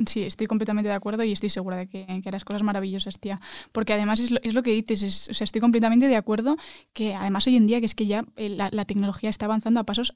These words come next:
agigantados. Y quieras o no, hay mucha gente que, o sea, los abuelitos que no usan todavía las te-, o sea, que no quieren usar las tecnologías o se niegan o les resulta muy complicado, mis yayos, por ejemplo, el tema de las videollamadas,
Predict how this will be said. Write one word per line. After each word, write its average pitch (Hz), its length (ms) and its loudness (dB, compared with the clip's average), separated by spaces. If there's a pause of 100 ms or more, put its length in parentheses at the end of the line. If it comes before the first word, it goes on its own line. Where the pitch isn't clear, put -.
agigantados. 196 1000 -4 (480)
Y 196 100 -6
quieras 202 260 0
o 220 60 2
no, 208 280 2
hay 196 140 0
mucha 202 260 0
gente 233 300 2
que, 226 340 2 (300)
o - 20 -10
sea, 202 180 0 (120)
los 202 240 -18
abuelitos 208 500 0
que 254 320 6
no 254 80 8
usan 247 480 6
todavía 240 200 2
las 233 100 -2
te-, 247 100 -6
o 240 40 2
sea, 220 120 -2
que 214 80 -2
no 220 100 2
quieren 233 300 2
usar 226 160 0
las 220 140 -2
tecnologías 226 560 0
o - 20 -6
se 196 120 -6
niegan 226 300 0
o 208 40 -2
les 202 140 -4
resulta 214 280 -6
muy 220 140 2
complicado, 214 420 -2
mis 202 140 -2
yayos, 214 320 -2
por 190 120 -8
ejemplo, 214 400 0
el 190 80 -4
tema 196 180 -4
de 196 40 -2
las 196 120 -4
videollamadas, 202 680 -2